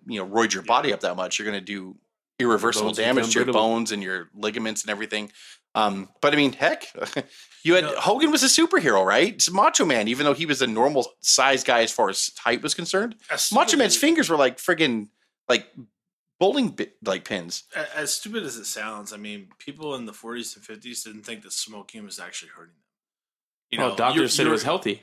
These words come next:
Speaker 1: Doctors told
Speaker 2: you're
Speaker 1: women who were pregnant to smoke.
Speaker 2: Yeah, yeah, you're getting, you're getting
Speaker 1: Which I
Speaker 2: st-
Speaker 1: still think is a solid
Speaker 2: you're,
Speaker 1: advice.
Speaker 2: yeah, let's
Speaker 3: Very
Speaker 2: do it.
Speaker 3: great
Speaker 2: You're, but
Speaker 3: advice.
Speaker 2: you're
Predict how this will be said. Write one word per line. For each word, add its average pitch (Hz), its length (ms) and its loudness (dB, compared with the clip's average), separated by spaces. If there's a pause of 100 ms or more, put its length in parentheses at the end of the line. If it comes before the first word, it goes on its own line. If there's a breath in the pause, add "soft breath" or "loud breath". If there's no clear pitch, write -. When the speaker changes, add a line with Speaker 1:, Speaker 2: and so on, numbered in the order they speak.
(140)
Speaker 1:
Doctors 160 340 0
told 131 220 -2
Speaker 2:
you're 131 100 -2
Speaker 1:
women 143 260 2
who 135 80 -2
were 117 60 2
pregnant 127 380 -2
to 92 80 -16
smoke. - 300 -8 (200)
Speaker 2:
Yeah, 175 120 -6
yeah, 123 40 -6
you're 123 200 -8
getting, 135 380 -6
you're 127 140 -10
getting 143 220 -10
Speaker 1:
Which 185 160 4
I 254 40 6
Speaker 2:
st- 285 120 2
Speaker 1:
still 143 160 4
think - 260 -2
is 98 100 -10
a 85 80 -10
solid - 600 -6
Speaker 2:
you're, - 220 -4
Speaker 1:
advice. - 200 -8
Speaker 2:
yeah, 381 200 -4
let's 113 180 -8
Speaker 3:
Very 123 380 0
Speaker 2:
do 101 60 -8
it. 107 40 -2
Speaker 3:
great 107 120 0
Speaker 2:
You're, 104 100 0
but 107 80 -2
Speaker 3:
advice. 120 160 -2
Speaker 2:
you're 170 100 -4